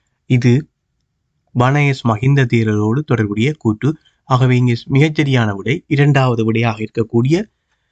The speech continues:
தேசிய கொடி கமிட்டி, தேசிய கீத கமிட்டி ஆகியவற்றில்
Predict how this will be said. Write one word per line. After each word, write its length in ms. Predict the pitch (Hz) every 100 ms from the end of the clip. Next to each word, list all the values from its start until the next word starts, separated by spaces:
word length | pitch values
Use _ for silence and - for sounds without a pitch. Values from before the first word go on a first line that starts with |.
| _ -
தேசிய 380 | 147 160 185 175
கொடி 240 | 165 - 135
கமிட்டி, 500 | 135 120 113 - 139 151 _
தேசிய 420 | - 131 147 156 147
கீத 280 | 139 131 127
கமிட்டி 400 | 120 113 110 113
ஆகியவற்றில் 640 | 110 98 104 101 - 98